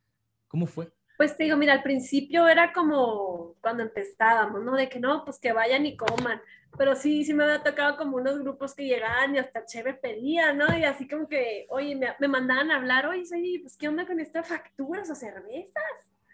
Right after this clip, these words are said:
Speaker 2: Ay, güey, o sea, cosas que ya no controlas, ¿no? Ya hasta después se empezó como que a instituir, eh, el municipio pues tenía a lo mejor convenio con varios restaurantes, y lo, bueno, van a ir a comer tal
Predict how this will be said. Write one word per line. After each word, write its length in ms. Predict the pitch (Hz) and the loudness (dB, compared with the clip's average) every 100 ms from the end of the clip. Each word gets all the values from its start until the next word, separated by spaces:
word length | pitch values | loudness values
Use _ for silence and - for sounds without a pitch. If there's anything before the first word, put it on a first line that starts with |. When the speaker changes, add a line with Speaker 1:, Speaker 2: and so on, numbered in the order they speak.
| _ _ _ - - - | _ _ _ -20 -20 -16
Speaker 2:
Ay, 100 | 392 403 | -12 -12
güey, 400 | 453 508 453 320 | -10 -8 -6 -6
o 40 | 277 | -4
sea, 280 | 233 180 - _ _ _ _ _ _ | -4 -4 -10 _ _ _ _ _ _
cosas 280 | 254 262 302 | -6 -4 -4
que 120 | 320 | -4
ya 120 | 240 233 | -2 -2
no 160 | 262 | -4
controlas, 640 | 311 302 262 254 233 180 214 | -2 -4 0 0 -2 -6 -8
¿no? 240 | 247 330 _ _ - | -8 -8 _ _ -2
Ya 160 | 269 | 0
hasta 200 | 285 359 | 2 2
después 480 | 359 - - 359 370 | 2 -2 2 4 4
se 60 | 320 | 2
empezó 320 | - 254 233 | -2 -4 -2
como 200 | 285 285 | -2 -2
que 100 | 285 | -4
a 40 | 247 | -8
instituir, 560 | - 254 233 233 247 | -8 -12 -10 -6 0
eh, 340 | 226 202 143 127 | 0 0 -4 -8
el 40 | 247 | -4
municipio 480 | 269 254 277 294 - | -4 -2 -6 -8 -10
pues 160 | 320 | -6
tenía 320 | 269 240 226 240 | -4 -4 -2 -2
a 40 | |
lo 100 | 277 | -2
mejor 280 | 254 254 - | -4 -6 -4
convenio 480 | 262 269 262 277 269 | -2 0 -2 -4 -6
con 160 | 254 | -6
varios 280 | 208 208 240 | -4 -4 -6
restaurantes, 840 | 262 - 214 214 226 262 330 339 - _ _ _ _ _ | -6 -2 0 2 0 0 -2 -4 -10 _ _ _ _ _
y 60 | 196 | -12
lo, 180 | 196 - | -10 -2
bueno, 260 | 262 254 | -2 0
van 140 | 247 269 | 0 2
a 60 | |
ir 60 | 285 | 0
a 100 | 302 | -2
comer 340 | 285 262 269 330 | -2 -2 -2 2
tal 200 | 359 | 2